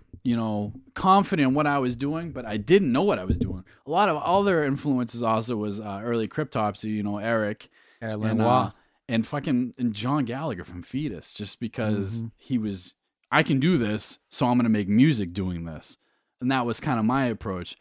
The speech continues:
Speaker 1: I don't know exactly what I'm doing, but I know I'm doing it, and it's sounding what I want it to sound like, and people are obviously,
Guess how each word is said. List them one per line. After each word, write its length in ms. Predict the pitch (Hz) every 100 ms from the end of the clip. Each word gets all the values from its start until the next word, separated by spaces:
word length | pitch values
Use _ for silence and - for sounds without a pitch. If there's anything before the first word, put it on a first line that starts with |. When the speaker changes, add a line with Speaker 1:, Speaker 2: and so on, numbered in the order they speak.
| _ -
Speaker 1:
I 40 |
don't 200 | 120 160
know 140 | 165 151
exactly 480 | 120 135 147 143 139
what 160 | 131
I'm 160 | 127 107
doing, 480 | 127 170 143 147 139
but 360 | 120 110 101 - _ _ _
I 100 | 120
know 140 | 131 185
I'm 140 | 156
doing 300 | 135 170 156
it, 120 | 117
and 120 | 104 113
it's 160 | 104
sounding 540 | - 160 170 160 131 117
what 120 | 123
I 80 | 113
want 280 | 123 151
it 40 | 143
to 60 | 110
sound 320 | - 147 123
like, 160 | 104 90
and 100 | 92
people 380 | - 180 196 175
are 260 | 135 120
obviously, 680 | 120 135 127 - 110 104